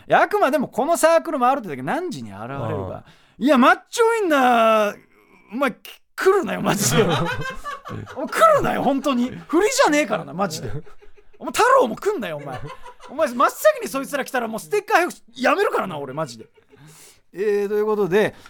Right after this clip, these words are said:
Speaker 2: えーっとですね、一応参考に回るサークルね、今のところ回る予定のサークルはですね、
Speaker 1: うん。
Speaker 2: 東地区一、二、三ですね。
Speaker 1: うん。
Speaker 2: えー、エー一の局所局、エー二十四、偽住所不定、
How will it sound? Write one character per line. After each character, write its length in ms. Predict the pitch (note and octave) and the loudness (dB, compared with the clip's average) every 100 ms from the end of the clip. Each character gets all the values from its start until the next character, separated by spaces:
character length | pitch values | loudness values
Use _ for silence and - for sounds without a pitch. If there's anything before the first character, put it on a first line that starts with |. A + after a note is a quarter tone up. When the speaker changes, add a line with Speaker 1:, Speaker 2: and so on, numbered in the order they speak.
| - | -4
Speaker 2:
え 200 | E3+ F3 | -2 -2
ー 20 | |
っ 20 | |
と 100 | E3+ | -4
で 100 | D3 | -6
す 60 | C3 | -6
ね、 60 | |
一 100 | D3+ | -4
応 60 | A3+ | -2
参 260 | G#3+ A#3 G#3+ | 0 0 0
考 160 | G#3 | 0
に 140 | F#3 D#3 | 0 2
回 260 | D#3+ E3+ | 2 2
る 340 | D#3+ D#3 D3+ - | 0 -4 -6 -6
サ 160 | - D3 | 0 2
ー 80 | |
ク 100 | C3+ | 2
ル 80 | C3 | -4
ね、 80 | E3 | -2
今 220 | E3+ B3 | 2 2
の 80 | B3+ | 2
と 100 | A3+ | 2
こ 80 | G3+ | 2
ろ 100 | F3+ | 4
回 180 | D#3+ D3+ | 4 2
る 40 | |
予 100 | C#3+ | 0
定 80 | C#3 | -4
の 120 | C3 | -6
サ 100 | B2 | -6
ー 40 | B2 | -6
ク 80 | |
ル 60 | B2 | -6
は 60 | A2+ | -8
で 60 | |
す 100 | G#2 G#2+ | -8 -10
ね、 100 | A2 | -10
Speaker 1:
う 20 | |
ん。 20 | |
Speaker 2:
東 600 | A2+ E3+ B3 B3 - G#3+ | -6 0 2 2 0 -4
地 140 | - - | -4 -6
区 280 | - G2+ - | -4 -6 -4
一、 300 | G3+ G3+ B2 | -4 -2 -2
二、 240 | A2+ C3 | 0 0
三 300 | F#2 G#2+ G2+ | -2 -6 -6
で 80 | F2+ | -8
す 140 | - - | -8 -4
ね。 200 | D3+ - - G#2+ G2+ | -4 -4 -8 -12 -6
Speaker 1:
う 40 | B2+ | -2
ん。 40 | |
Speaker 2:
え 0 | A#2 A2+ | 0 0
ー、 60 | - | 2
エ 220 | A#3+ F#3+ | 4 6
ー 80 | G2 | 4
一 320 | G2 - A2+ | -2 -4 -4
の 320 | F2+ F2 - _ _ _ | -6 -10 -16 _ _ _
局 320 | - D3+ - - | -2 -2 -2 -10
所 240 | - C#4 | -6 -6
局、 520 | - F2+ - - - _ _ - _ _ - | -6 -12 -12 -16 -16 _ _ -20 _ _ 0
エ 200 | A#3 D3 | 2 4
ー 20 | |
二 240 | C#3 D3 | 2 0
十 260 | A2 G#2 F#2 | -2 -4 -4
四、 300 | G2+ G2+ F2+ _ _ _ | -4 -6 -10 _ _ _
偽 140 | - D3+ | -4 -2
住 560 | - A#3 G3 F#3 G3 | 0 0 0 0 0
所 360 | A#2 F#3+ - - _ | 0 0 0 -4 _
不 140 | - - | -18 -10
定、 400 | F#2+ F2 - | -8 -8 -10